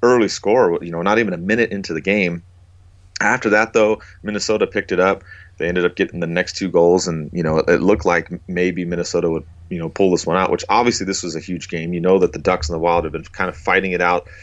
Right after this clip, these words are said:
um, for that second wild card spot. I, I mean, along with everybody else, but the Wild have been one of the ones the Ducks have been chasing. And, uh, you know, <laughs> that third line again, we talked about it. Uh, Cosse ends up scoring to tie this game.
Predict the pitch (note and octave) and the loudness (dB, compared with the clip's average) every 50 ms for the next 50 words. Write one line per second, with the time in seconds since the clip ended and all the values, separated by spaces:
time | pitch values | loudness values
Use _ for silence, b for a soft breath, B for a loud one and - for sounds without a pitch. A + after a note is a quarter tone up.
0 | B B B B B B B B - D#2+ D#2+ D#2 D2+ D2 D2 D2 D#2 - - - | B B B B B B B B -6 -4 -4 -2 -4 -6 -8 -12 -16 -18 -8 -4
1 | - F#2 D#2 D#2+ D2 - - - A2 - G2+ D#2 E2+ F2+ F2 F2 F2 - E2+ E2 | -2 0 0 0 -2 -2 -2 -2 -2 -2 -2 -2 -2 0 0 0 -2 -2 -4 -6
2 | D#2+ - - F2+ E2+ E2 E2 - F#2 G2+ G2 - G2 F#2 F2 E2+ E2 - - G#2 | -6 -4 -4 -2 -2 -2 -2 -2 -2 -2 -2 -2 -4 -6 -6 -8 -8 -6 -2 2
3 | A#2+ B2 A#2+ A#2 G#2+ F#2+ - G#2+ A2+ G#2+ G2+ F#2 F#2+ F2 F2+ G2+ F#2+ F2 E2+ - | 2 4 4 2 0 -2 0 0 0 0 0 0 0 0 2 2 2 0 -2 -4
4 | - G2+ F#2 - - F2 C2 - F#2 G2 F2 G2+ G#2 G#2 G2+ F#2 F2+ E2+ F2 F#2 | -4 -6 -6 -6 -8 -14 -10 -8 -6 -2 0 2 4 4 4 2 0 -2 -4 -6
5 | F#2 F#2+ G#2 G2+ F#2+ F2+ F2 F2+ F2+ F2 E2+ D#2 F2 E2+ E2 - - E2 D2 D2 | -4 -2 -2 -2 -2 0 -2 -2 -4 -4 -6 -6 -6 -6 -6 -4 -6 -6 -6 -8
6 | D2 - - A#2+ C#3 C#3+ - - E2+ E2 E2 - B B B B B B B B | -8 -4 0 0 0 0 -2 -6 -10 -12 -14 -16 B B B B B B B B
7 | B G2 G2+ G2 G2 - F#2+ G2 G2+ G2+ G2 B2 A#2 A#2 A2+ A#2 A2+ - - C2+ | B 0 0 0 0 0 2 2 2 2 2 2 2 2 2 2 2 0 -4 -10
8 | - - - F#2 F#2+ F2 E2 - - - G2 G2+ G2 G2 - - A#2+ B2 A#2 A#2 | -12 -14 -14 -12 -10 -10 -10 -8 -6 -2 0 0 0 0 0 0 0 0 0 0
9 | C3+ D#3 D#3+ B2 G#2+ G#2+ G#2 G2+ G2 F#2+ - B2+ C#3 D3 - G2 F2+ F2 F#2 G2 | -2 -2 -2 -2 -2 -4 -4 -2 -4 -2 -2 0 -2 0 0 0 0 2 2 0
10 | - - - - F2+ E2+ D#2 D#2 - - G2 G2+ G#2 - - B2+ B2 A2 F#2+ G2 | -2 -4 -6 -8 -8 -6 -8 -8 -4 -2 -2 -2 0 0 -2 -2 -2 -2 -4 -4
11 | - - - - A#2 B2+ C3 A2 F#2+ F#2+ F#2+ - B B B B B B - E2 | -6 -6 -4 -2 0 2 4 4 2 2 0 -4 B B B B B B -12 -10
12 | - - G#2 A2 A#2+ C3 B2 F#2+ - - - F2 E2+ F2 F2 G2+ | -6 -2 0 2 2 2 2 0 -4 -4 -8 -8 -8 -8 -10 -12